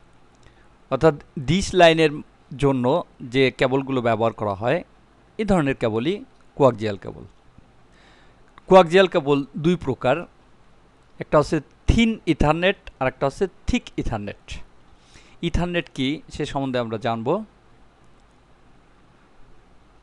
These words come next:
শুধু এখানে জেনে রাখি টেন বেস টু, টেন বেস ফাইভ, টেন বেস টি, এগুলো হচ্ছে ইথারনেটের নাম। থিন ইথারনেট অর্থাৎ থিনের ক্ষেত্রে যে কেবলগুলো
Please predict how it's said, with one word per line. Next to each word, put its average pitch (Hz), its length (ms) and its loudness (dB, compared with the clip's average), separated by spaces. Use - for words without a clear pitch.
শুধু 170 200 4
এখানে 170 300 2
জেনে 147 300 0
রাখি 180 240 -2
টেন 180 160 6
বেস 165 140 2
টু, 160 80 -6
টেন 160 160 0
বেস 151 160 2
ফাইভ, 143 220 6
টেন 151 160 0
বেস 143 140 2
টি, 139 140 -4
এগুলো 147 220 -4
হচ্ছে 170 180 -6
ইথারনেটের 120 520 -6
নাম। 95 120 -10
থিন 214 180 2
ইথারনেট 160 460 0
অর্থাৎ 139 200 -2
থিনের 196 340 -2
ক্ষেত্রে 170 240 -2
যে 160 120 -2
কেবলগুলো 147 340 0